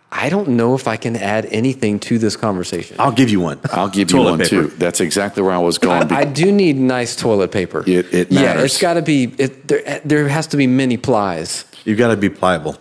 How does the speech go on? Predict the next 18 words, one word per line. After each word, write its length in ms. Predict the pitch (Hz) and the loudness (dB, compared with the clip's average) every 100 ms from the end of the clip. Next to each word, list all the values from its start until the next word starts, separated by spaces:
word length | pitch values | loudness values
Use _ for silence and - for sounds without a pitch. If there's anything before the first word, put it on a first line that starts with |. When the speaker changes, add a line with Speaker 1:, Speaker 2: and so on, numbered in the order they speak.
| - | -2
Speaker 1:
Yeah. 260 | 123 107 | 0 2
Speaker 3:
Now, 160 | 117 131 | 0 0
early 300 | 147 180 165 | 0 2 2
on 180 | 151 139 | 2 2
in 60 | |
the 80 | 117 | 0
pandemic, 720 | 117 127 113 110 139 98 - | 2 0 2 2 2 0 -2
I 40 | 104 | -2
mean, 180 | 104 98 | 0 2
we 140 | 110 | 2
reached 340 | 95 117 - | 2 2 0
a 40 | - | -4
point 300 | - 120 117 | -2 -2 0
where 120 | 95 | -2
it's 160 | 82 - | 0 0
like, 280 | 90 87 - - | 0 -2 -10 -4
"I'll 220 | 92 123 | 0 0
take 360 | 143 - 147 | -2 0 0